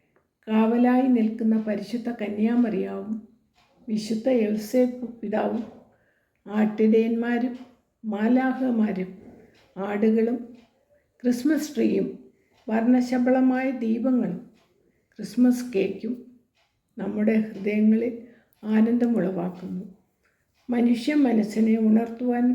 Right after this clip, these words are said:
തക്കവണ്ണം പര്യാപ്തവുമാകുന്നു. ക്രിസ്മസ് കേക്കിൻ്റെ മാധുര്യം നനയുമ്പോൾ, ദൈവസ്നേഹം നിറഞ്ഞ കേക്കിനെ നാം ഓർക്കുന്നു.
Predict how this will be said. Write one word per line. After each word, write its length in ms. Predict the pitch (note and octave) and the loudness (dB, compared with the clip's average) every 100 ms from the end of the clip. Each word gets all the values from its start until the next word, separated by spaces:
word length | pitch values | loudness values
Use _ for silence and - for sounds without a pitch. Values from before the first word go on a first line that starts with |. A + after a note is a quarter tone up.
| B3 - - _ - | -2 -12 -18 _ -12
തക്കവണ്ണം 640 | G3 G3 G#3+ G3+ G#3 A3 - - | -10 -4 -4 -4 -6 -6 -8 -10
പര്യാപ്തവുമാകുന്നു. 1200 | F#3 F3+ G#3 G#3 G#3+ - A3 A3+ D3 F3 E3+ D#3 - - _ _ _ _ _ _ _ _ | -6 -4 -2 -2 -2 0 0 0 -2 -6 -6 -6 -8 -12 _ _ _ _ _ _ _ _
ക്രിസ്മസ് 540 | B3+ B3 - D4 C#4+ - | -2 0 2 2 0 0
കേക്കിൻ്റെ 600 | A3 G#3+ A3 A#3 A3+ B3+ - - - - | 2 2 0 -4 -2 -6 -8 -18 -20 -4
മാധുര്യം 640 | A3 A3 A3 A3+ B3 B3 B3 | 0 2 0 0 2 4 4
നനയുമ്പോൾ, 600 | A#3 G#3 G#3 G#3 G#3+ A3+ - - _ _ _ _ | 4 2 -2 -2 -2 -2 -6 -18 _ _ _ _
ദൈവസ്നേഹം 880 | A3 G#3+ A3 A#3+ A3+ A#3+ A#3+ A#3 A#3+ | -2 2 2 2 -2 0 0 2 0
നിറഞ്ഞ 360 | A#3 G#3 G#3 A3 G#3+ | 0 0 0 0 0
കേക്കിനെ 560 | F#3 G3 G3 G#3+ A3 C4+ - - _ _ - | -2 -4 -2 2 2 2 -6 -16 _ _ -14
നാം 260 | F#3+ F#3+ A3 - - - F#3+ | -8 -6 -6 -8 -10 -6 -4
ഓർക്കുന്നു. 680 | F#3 F#3 F#3+ - F3+ F3+ | -4 -4 -8 -12 -8 -8